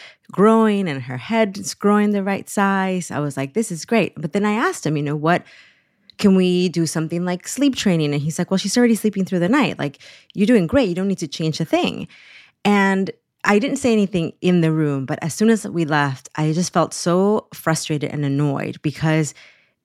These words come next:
I do need to change some things, because while she is sleeping through the night and that's great,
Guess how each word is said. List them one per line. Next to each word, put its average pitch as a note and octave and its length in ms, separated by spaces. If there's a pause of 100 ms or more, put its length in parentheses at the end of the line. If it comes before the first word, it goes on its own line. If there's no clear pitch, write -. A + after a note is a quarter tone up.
(120)
I G3 120
do D#4+ 180
need E4 120
to D3 80
change - 320
some - 140
things, G3 340
because E3+ 640 (440)
while F#3 360
she G3 280
is A3+ 100
sleeping D3+ 280
through C#3+ 160
the C#3+ 60
night C#3 220
and C#3 140
that's C#3 180
great, D3 540